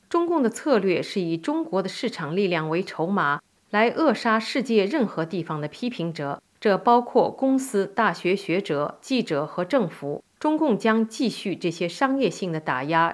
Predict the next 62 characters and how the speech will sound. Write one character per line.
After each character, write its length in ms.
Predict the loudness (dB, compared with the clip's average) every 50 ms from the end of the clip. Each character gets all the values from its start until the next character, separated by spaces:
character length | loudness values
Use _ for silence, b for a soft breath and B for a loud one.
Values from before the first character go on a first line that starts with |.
| -4
直 100 | -8 -4
到 160 | 0 0 0 0
他 180 | 0 -2 -2
们 140 | -2 -2 -2
不 160 | -4 -6 -4
再 220 | -2 0 0 0 0
奏 240 | 0 0 0 0
效。 400 | 0 -2 0 0 0 0 0 b b b b b b b b _
中 200 | 0 0 2 2
共 160 | 2 2 2
官 180 | 4 4 4
媒 180 | 4 4 2 2
《环 300 | 0 0 0 0 0 0
球 160 | 0 -2 -4
时 140 | -4 -4 -4
报》 240 | 0 2 2 2 2
总 200 | 0 -2 -6 -2
编 240 | 0 2 2 2 0
辑 140 | 0 -4
胡 180 | -6 -6 -6 -6
锡 220 | -6 -4 -4 -6
进 260 | -4 0 0 0 0 0
在 300 | 0 2 2 4 2 2
自 180 | 0 -2 -6
己 140 | -4 -2 -2
的 100 | -2 2
微 180 | 4 4 4 4
博 200 | 4 4 4 4
中 220 | 4 4 2 2
扬 240 | 2 0 0 0 0
言， 340 | 0 0 0 0 0 -2 -4 -8 _ _
西 220 | -18 -4 -2 0 2
方 220 | 2 2 0 0
公 160 | 0 0 -2
司 280 | -2 -2 -2 0 0 0 0
任 180 | 0 0 0
何 160 | 0 0 -2
情 240 | -2 -2 -4 -8 -8
况 220 | -6 -4 -6 -6 -4
下 260 | -2 0 0 0 0
都 180 | 2 0 0
不 140 | 2 2 0
要 180 | 2 2 2 0
卷 300 | 0 -2 -2 -2 -2 -2
入 160 | -2 -2 -2
中 260 | -2 0 2 2 2
西 200 | 0 0 -2 0
的 100 | 0 0
这 180 | 0 2 0 -2
场 240 | -2 -4 -6 -8 -4
意 140 | -4 -4
识 140 | -4 -6 -8
形 240 | -10 -8 -6 -6 -6
态 200 | -4 -2 -2 -2
冲 240 | -2 -2 -2 -2 -2
突。 380 | -2 -2 -2 -2 -2 -4 b b b b b b b
白 180 | 4 4 4 4
宫 180 | 4 2 0
发 240 | 2 4 6 6 6
言 180 | 6 4 4 4
人 360 | 2 2 0 -2 -2 -6 0
珍· 320 | 4 4 4 4 2 -2